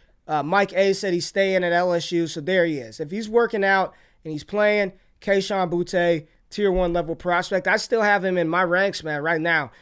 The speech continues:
tier one in twenty twenty-three. So there is, I, I haven't even moved him. It was just, we wanted to make sure that he was playing, right? I know a lot of players don't really like Brian Kelly,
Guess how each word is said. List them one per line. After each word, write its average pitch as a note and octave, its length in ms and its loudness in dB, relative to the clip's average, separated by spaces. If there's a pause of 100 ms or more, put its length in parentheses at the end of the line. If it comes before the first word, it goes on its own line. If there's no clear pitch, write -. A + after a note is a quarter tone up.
(180)
tier F#3+ 220 2
one F3 200 2
in D#3 80 -2
twenty E3 260 -4
twenty-three. D3+ 560 -6
So D#3 180 -8
there F3 220 2
is, F3+ 160 -4
I, D3+ 320 2
I F#3 40 4
haven't G3 260 2
even A3+ 220 0
moved F3+ 320 2
him. E3+ 140 2
It E3+ 80 4
was E3+ 160 -4
just, F3+ 240 -4 (480)
we D#3+ 160 -6
wanted F3+ 140 -2
to F#3+ 60 -2
make F#3+ 200 0
sure A3 380 2
that F#3+ 160 2
he F#3+ 80 0
was F3 120 -4
playing, D#3 440 -4
right? D#3 240 0
I D#3 80 -2
know E3+ 180 2
a - 20 2
lot F3 200 2
of F3 80 -8
players F3+ 240 0
don't E3+ 160 -2
really E3 160 -2
like E3+ 240 0
Brian F3 340 2
Kelly, G3+ 480 0